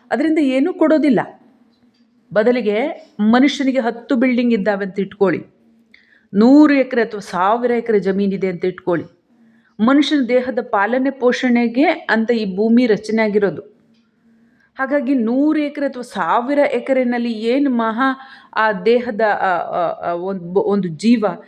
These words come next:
ನೂರು ವರ್ಷದಲ್ಲಿ ಸೇವನೆ ಮಾಡ್ಲಿಕ್ಕೆ ಸಾಧ್ಯ? ನೂರು ಎಕರೆ ಜಮೀನಿನ ಆಹಾರ ಸೇವನೆಯನ್ನು ಒಂದೇ ಜೀವ ಮಾಡ್ಲಿಕ್ಕೆ ಸಾಧ್ಯನಾ? ಸಾವಿರ ಎಕರೆ ಜಮೀನಿನ ಆಹಾರವನ್ನು ಒಂದೇ ಜೀವ ಸೇವನೆ ಮಾಡ್ಲಿಕ್ಕೆ ಸಾಧ್ಯನಾ?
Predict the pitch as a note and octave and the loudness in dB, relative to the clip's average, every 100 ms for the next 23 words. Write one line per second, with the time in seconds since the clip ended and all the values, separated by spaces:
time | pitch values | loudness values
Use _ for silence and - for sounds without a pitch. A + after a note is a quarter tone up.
0 | _ - G#3 G#3+ B3+ A#3 A3 G#3+ G3+ G3 | _ -2 2 4 4 2 0 -2 -4 -4
1 | - G3 G3 F#3+ F3+ F3 E3+ F3 D#3 D#3 | -2 -2 -2 -4 -4 -6 -6 -8 -6 -12
2 | - _ _ _ _ _ _ G3+ B3 C#4+ | -14 _ _ _ _ _ _ 0 2 4
3 | C#4 B3 C4 A3+ G3+ A3+ A#3+ A#3+ A#3 A#3 | 2 0 -2 -4 -2 0 0 0 0 0
4 | A#3+ A#3 - G3 G#3 A3+ A#3 G#3+ G#3+ G#3 | -2 -6 -4 -4 -2 -4 -2 -2 0 -2
5 | G3+ G#3 A#3+ G3 G#3+ G3 E3+ F#3 F3+ F3+ | -2 -2 -2 -2 -2 -2 -2 -4 -6 -6
6 | F3 F3+ E3 E3 D#3 D#3+ _ _ _ - | -6 -6 -6 -6 -8 -12 _ _ _ -12
7 | A#3 A#3 A#3+ D4 C4+ - - - _ _ | -4 -4 -2 -2 -4 -6 -16 -20 _ _
8 | _ _ - A3 A3 A#3 G#3+ A3 A3 G#3+ | _ _ -6 -4 0 0 0 0 -2 -4
9 | G#3 A3 A3 - F#3 G3 G#3 G#3 G3+ F#3+ | -6 -6 -8 -6 -4 -2 -2 -4 -4 -4
10 | G3+ A#3 G3 G#3+ G#3 G#3 G3+ G3 F#3+ F3+ | -4 -4 -6 -6 -4 -2 -2 -2 -4 -4
11 | F3 F3 F3 E3+ E3 E3 | -8 -6 -4 -2 -4 -6